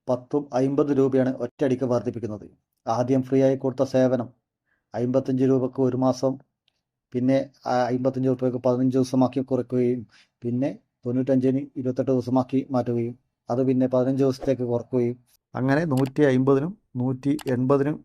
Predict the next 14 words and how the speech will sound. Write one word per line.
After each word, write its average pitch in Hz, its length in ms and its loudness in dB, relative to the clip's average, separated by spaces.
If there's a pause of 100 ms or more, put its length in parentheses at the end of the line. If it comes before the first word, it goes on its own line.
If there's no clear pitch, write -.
(120)
ഇടയിൽ 131 280 2 (200)
വന്നു 123 220 -2
നിൽക്കുകയാണ് 123 440 0 (160)
ഒരു 120 180 -2
മാസത്തെ 123 400 -2
റീചാർജ് 117 460 -2
തുക. 104 140 -6 (1080)
അതിലവർ 127 420 2 (100)
ഡാറ്റ 120 240 0 (140)
പ്രൊവൈഡ് 127 360 0
ചെയ്യുന്നുണ്ടെങ്കിൽ 127 540 0
കൂടി 110 180 -6 (360)
ആ 113 100 0 (100)
ഡാറ്റ 123 200 2